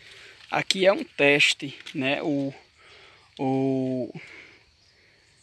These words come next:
caju precoce anão. Eu não sei se ele vai se desenvolver bem aqui. Aqui eu tenho a canela,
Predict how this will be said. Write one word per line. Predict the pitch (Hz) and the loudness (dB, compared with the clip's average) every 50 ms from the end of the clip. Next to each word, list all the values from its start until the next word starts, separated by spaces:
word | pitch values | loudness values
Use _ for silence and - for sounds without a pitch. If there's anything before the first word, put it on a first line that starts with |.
| - _ _ | -20 _ _
caju | - - 147 147 151 147 139 160 165 170 | 4 8 10 10 10 8 6 2 0 0
precoce | 165 - 175 170 160 - - 170 147 156 170 - - 185 | 0 0 0 0 0 0 2 0 2 2 2 0 -2 0
anão. | 170 170 151 139 135 135 135 135 131 - - - - - - - - - - - - - - - - - - - - - - - - - - - - - - - - - - - - - | 0 0 0 2 0 0 -2 -4 -8 -10 -14 -16 -16 -18 -18 -20 -20 -20 -20 -20 -20 -20 -20 -20 -20 -20 -20 -20 -20 -20 -20 -20 -20 -20 -20 -20 -20 -20 -20 -20 -20 -20 -20 -12 -4 4
Eu | 160 151 | 8 10
não | 170 190 190 | 10 10 10
sei | - - 156 | 8 8 8
se | 139 - | 8 8
ele | 156 147 | 8 8
vai | 151 147 139 | 8 8 8
se | - - | 8 4
desenvolver | 147 147 143 147 131 143 139 135 151 151 139 | 2 4 4 4 4 4 4 6 6 6 6
bem | 135 135 131 127 | 4 2 2 2
aqui. | 131 127 - - - 123 117 - - - - - - - - - - - - | 2 0 -2 -2 -4 -4 -4 -6 -6 -6 -6 -6 -6 -6 -8 -12 -12 -10 -8
Aqui | - 143 - - - | -8 -6 -4 -2 0
eu | 185 185 180 | 0 0 -2
tenho | - - - 147 147 151 170 185 196 202 - - - - - | -4 -4 -4 -2 0 0 2 0 0 -2 -6 -10 -12 -4 0
a | 139 139 139 143 156 175 214 - - - - - - - - - - - - - - - - - | 2 4 6 6 4 4 2 -2 -6 -10 -14 -16 -18 -20 -20 -20 -20 -18 -18 -20 -20 -20 -18 -4
canela, | - - 165 156 147 147 147 143 135 127 117 113 104 | 2 4 6 8 10 10 10 10 10 8 4 2 -2